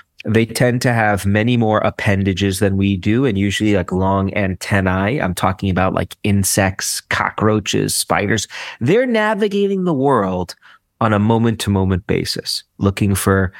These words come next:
rewards, staying away from punishments.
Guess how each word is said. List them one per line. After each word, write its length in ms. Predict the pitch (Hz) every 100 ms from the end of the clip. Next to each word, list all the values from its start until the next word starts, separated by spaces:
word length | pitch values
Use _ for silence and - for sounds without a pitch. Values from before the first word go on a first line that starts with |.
| - _ -
rewards, 840 | 98 92 90 95 95 95 90 - - -
staying 400 | - 101 92 90
away 160 | 90
from 200 | 87 90
punishments. 640 | - 90 90 - 120 -